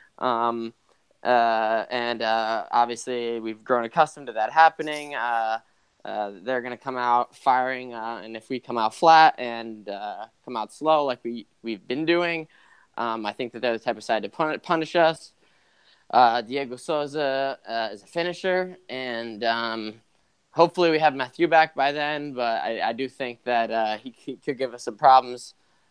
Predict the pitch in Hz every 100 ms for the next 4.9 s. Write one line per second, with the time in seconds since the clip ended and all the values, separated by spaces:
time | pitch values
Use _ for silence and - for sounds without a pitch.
0 | _ - 113 110 110 107 123 117 147 135
1 | 127 127 - 127 117 110 92 120 - 123
2 | 123 131 - 131 123 123 120 113 131 123
3 | 120 123 120 85 110 107 95 104 101 104
4 | - 107 - 104 110 107 104 101 101